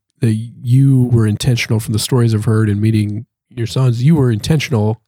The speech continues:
about leisure in such a way that you're not sitting around during football games being like, "Ah,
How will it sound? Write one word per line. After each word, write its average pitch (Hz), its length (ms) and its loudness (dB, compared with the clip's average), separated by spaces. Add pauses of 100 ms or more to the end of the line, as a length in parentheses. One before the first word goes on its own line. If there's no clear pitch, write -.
about 120 260 0
leisure 135 300 2
in 117 60 0
such 127 180 -2
a 139 60 0
way 127 100 2
that 127 120 0
you're 135 140 4
not 135 180 -2
sitting 143 220 -2
around 117 420 0 (200)
during 123 160 0
football 131 280 0
games 113 200 0
being 117 140 -2
like, 107 160 -4
"Ah, 131 280 -4